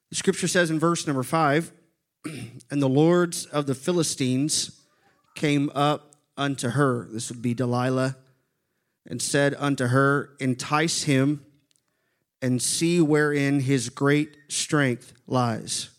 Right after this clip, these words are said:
and by what means we may prevail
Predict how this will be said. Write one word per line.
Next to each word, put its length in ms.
and 160
by 180
what 380
means 580
we 180
may 220
prevail 800